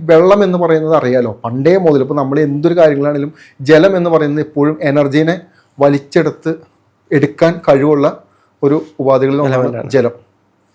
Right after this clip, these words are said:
Speaker 1: ഈ ജലത്തിൽ അടങ്ങിയിരിക്കുന്ന അല്ലെങ്കിൽ മിക്സ് ആവുന്ന എനർജീസ് ഉണ്ട്. ഈ എനർജിന് ഏറ്റവും ഉഗ്രഭാവം വരുന്ന ടൈമാണ്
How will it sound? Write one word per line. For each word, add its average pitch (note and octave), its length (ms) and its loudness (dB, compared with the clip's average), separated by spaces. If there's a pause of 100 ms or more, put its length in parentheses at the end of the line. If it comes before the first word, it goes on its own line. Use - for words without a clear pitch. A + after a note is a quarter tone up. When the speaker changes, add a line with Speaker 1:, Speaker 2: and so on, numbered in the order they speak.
(600)
Speaker 1:
ഈ G3+ 100 -4 (100)
ജലത്തിൽ E3 460 2 (1160)
അടങ്ങിയിരിക്കുന്ന C#3+ 600 -4 (140)
അല്ലെങ്കിൽ C#3 240 -4
മിക്സ് C3 260 -10
ആവുന്ന C3+ 240 0 (140)
എനർജീസ് A#2+ 420 -6
ഉണ്ട്. A#2+ 160 -12 (440)
ഈ F3 120 -4
എനർജിന് C#3+ 380 -6 (160)
ഏറ്റവും C3+ 440 -8 (140)
ഉഗ്രഭാവം B2 1040 -4
വരുന്ന A#2+ 300 -8 (100)
ടൈമാണ് G#2+ 380 -10